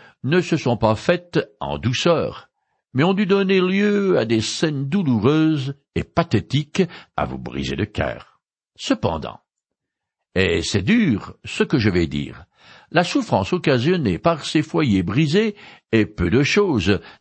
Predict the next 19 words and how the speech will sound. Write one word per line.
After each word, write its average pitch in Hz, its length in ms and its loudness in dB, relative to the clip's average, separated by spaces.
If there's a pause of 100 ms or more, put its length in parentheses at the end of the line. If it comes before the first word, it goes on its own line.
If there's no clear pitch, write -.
dans 92 120 2
la 82 140 0
balance 127 520 0
existentielle, 78 960 -2 (420)
si - 180 -2
on 240 80 4
tient 202 240 0
compte 196 320 0
du 139 180 0
fait 180 420 0
que - 100 -2
la 95 240 2
bénédiction 113 880 -2
universelle 160 880 2 (340)
qui 185 120 -2
devait 175 180 4
venir 165 480 2
par - 200 -8
Jésus-Christ 160 720 0